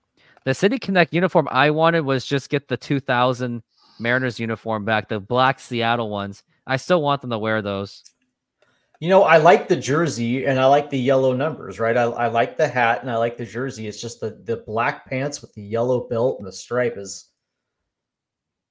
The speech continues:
Speaker 2: is, uh,
Speaker 1: I actually didn't have a problem
Speaker 2: I don't
Speaker 1: with it.
Speaker 2: like it.
Speaker 1: Here's the one two, and now here's a ground ball foul.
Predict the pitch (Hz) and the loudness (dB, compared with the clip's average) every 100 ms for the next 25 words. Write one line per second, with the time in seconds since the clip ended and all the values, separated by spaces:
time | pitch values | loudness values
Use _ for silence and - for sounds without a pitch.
0 | - 98 92 - 101 90 87 80 92 170 | -18 -16 -16 -10 -8 -6 -6 -8 -6 -2
1 | 339 392 - 285 240 214 202 165 170 180 | -2 -2 -6 -4 -4 -2 -4 -6 -6 -4
2 | 147 123 139 123 123 107 117 220 190 180 | -6 -6 -4 -2 0 0 0 0 -2 -4
3 | 180 165 - 202 247 - - 147 143 196 | -4 -4 0 0 0 -4 -10 -4 0 0
4 | 180 165 131 151 156 131 123 117 - 98 | 0 0 0 0 2 2 0 0 -6 -6
5 | 101 95 92 | -4 -6 -8